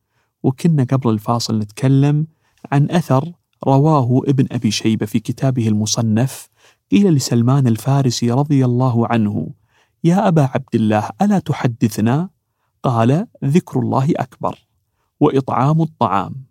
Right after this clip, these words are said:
وإفشاء السلام، والصلاة والناس نيام". هنا سلمان الفارسي رضي الله عنه وأرضاه،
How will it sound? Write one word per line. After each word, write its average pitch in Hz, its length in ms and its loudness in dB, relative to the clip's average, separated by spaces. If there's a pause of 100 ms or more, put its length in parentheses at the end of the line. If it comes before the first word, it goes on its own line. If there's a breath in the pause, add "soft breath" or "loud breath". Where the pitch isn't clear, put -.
(400)
وإفشاء 143 640 0
السلام، 135 640 -4 (380)
والصلاة 165 920 2 (180)
والناس 139 680 2
نيام". 110 480 -2 (760)
هنا 240 160 6
سلمان 180 460 2
الفارسي 143 540 -2
رضي 139 280 2
الله 113 360 0
عنه 120 200 0
وأرضاه، - 640 -4